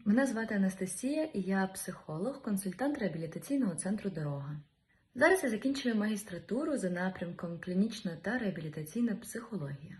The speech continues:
Навчаюсь на психотерапевта у напрямку символ драма. Також маю досвід навчання за кордоном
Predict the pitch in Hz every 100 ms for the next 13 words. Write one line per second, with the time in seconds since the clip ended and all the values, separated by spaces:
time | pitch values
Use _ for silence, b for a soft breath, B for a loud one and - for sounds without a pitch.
0 | - 202 196 339 349 311 208 196 196 190
1 | 185 156 151 143 147 - 359 233 196 196
2 | 190 185 175 170 - 190 185 165 151 135
3 | 131 165 285 - _ - - 196 226 208
4 | 202 202 202 185 180 185 190 190 180 175
5 | - 185 180 165 175 185 185 196 262 311
6 | 294 294